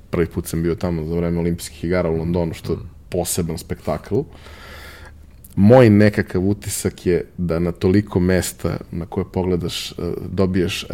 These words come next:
Speaker 1: refleksiju koja kaže: „Svi ste vi jednom bili kolonija.”
Speaker 2: Mm.
Speaker 1: Ali to, to je onako malo,
Speaker 2: Mm.
Speaker 1: e,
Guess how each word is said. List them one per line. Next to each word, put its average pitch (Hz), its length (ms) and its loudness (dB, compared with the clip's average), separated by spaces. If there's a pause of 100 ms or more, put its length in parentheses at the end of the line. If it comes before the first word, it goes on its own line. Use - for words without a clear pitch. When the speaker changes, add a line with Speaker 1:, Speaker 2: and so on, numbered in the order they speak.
(140)
Speaker 1:
refleksiju 98 840 2
koja - 200 -6
kaže: 92 260 -2
„Svi 95 180 -6
ste 90 180 -8
vi 87 100 -2
jednom 87 260 -2
bili 85 180 -2
kolonija.” - 500 -10 (420)
Speaker 2:
Mm. 101 40 -10 (380)
Speaker 1:
Ali 85 320 4
to, - 400 4 (160)
to 117 200 8
je 107 80 8
onako 104 380 4
malo, 95 320 6
Speaker 2:
Mm. 101 60 -2
Speaker 1:
e, 85 680 2